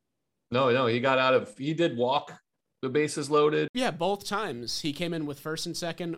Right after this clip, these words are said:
Speaker 2: walked a batter, and then got out of it.
Speaker 1: The second time, I think he walked a guy in and then got out of it. But either way, I mean, it's, it's a tough situation. If you're gonna give up one run in that situation, no matter how it goes across, one run, if you knew beforehand, and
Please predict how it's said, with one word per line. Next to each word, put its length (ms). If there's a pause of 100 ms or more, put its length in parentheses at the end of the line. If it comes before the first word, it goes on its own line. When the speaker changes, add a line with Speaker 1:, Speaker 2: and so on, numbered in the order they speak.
(120)
Speaker 2:
walked 340
a 60
batter, 380
and 140
then 120
got 180
out 160
of 80
it. 140 (200)
Speaker 1:
The 120
second 400
time, 280
I 100
think 200
he 100
walked 380
a 60
guy 400
in 580 (340)
and 220
then 300
got 220
out 140
of 120
it. 100
But 160
either 180
way, 220
I 60
mean, 200
it's, 320
it's 200
a 40
tough 280
situation. 580
If 100
you're 100
gonna 120
give 220
up 120
one 220
run 220
in 80
that 180
situation, 640 (340)
no 120
matter 180
how 220
it 80
goes 200
across, 480
one 340
run, 240
if 160
you 100
knew 160
beforehand, 680
and 400